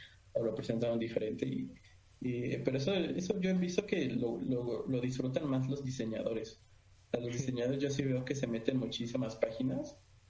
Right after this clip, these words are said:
Speaker 1: y agarran muchas ideas, muchísimas. Y ya es cuando dicen, "Ah, pues mira, yo voy a poner el menú acá", o "Mira, esta cosa quiero que se anime así",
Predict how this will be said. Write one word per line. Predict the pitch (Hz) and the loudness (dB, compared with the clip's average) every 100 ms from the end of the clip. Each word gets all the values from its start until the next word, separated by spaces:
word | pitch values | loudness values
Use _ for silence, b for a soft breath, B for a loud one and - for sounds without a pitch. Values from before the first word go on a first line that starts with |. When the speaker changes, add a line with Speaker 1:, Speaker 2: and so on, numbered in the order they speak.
| - | -4
Speaker 1:
y | 123 | 0
agarran | 110 113 120 123 | 2 2 2 0
muchas | 120 131 - - | -2 -2 -4 -4
ideas, | - 101 - - - - | -4 -2 -4 -6 -16 -10
muchísimas. | 113 117 123 117 110 131 - - - - - - - | -8 -6 -4 -4 -6 -8 -10 -14 -20 -20 -20 -20 -14
Y | - | -6
ya | - | -4
es | - | -2
cuando | 113 113 | -2 -2
dicen, | 127 131 | -4 -4
"Ah, | - | -4
pues | - 127 | -4 -2
mira, | 127 | 0
yo | 123 | 0
voy | 139 | 2
a | 135 | 0
poner | 131 127 | 0 0
el | 127 | 0
menú | 113 117 | 0 -2
acá", | 117 - - 120 - B B - | -2 -2 -2 -4 -8 B B -6
o | 131 | -4
"Mira, | 123 127 | 0 0
esta | 131 127 | 0 -2
cosa | 127 131 | -2 -4
quiero | - 120 120 | -4 -4 -4
que | - | -2
se | 110 | -2
anime | 110 113 | -2 -4
así", | 113 - 131 127 | -4 -6 -6 -8